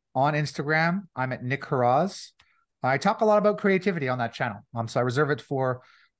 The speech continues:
uh, talks about creativity and little, um, tips and tricks. I'm also quite, um, I, I'm on LinkedIn quite a bit. I have some courses on there. So that's another great place to reach out to me.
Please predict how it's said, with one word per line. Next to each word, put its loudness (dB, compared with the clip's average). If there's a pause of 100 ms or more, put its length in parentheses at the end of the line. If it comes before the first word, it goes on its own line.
uh, -2 (180)
talks 0
about 0
creativity -2
and -4
little, -6
um, -2 (100)
tips -4
and -10
tricks. -4 (340)
I'm -4
also 2
quite, -4 (380)
um, -4 (1800)
I, -2
I'm 0
on 2
LinkedIn -2
quite 0
a -2
bit. 0
I 2
have 0
some -12
courses 0
on 2
there. 2
So -4
that's 0
another -2
great -2
place -4
to -4
reach -2
out 0
to 0
me. 2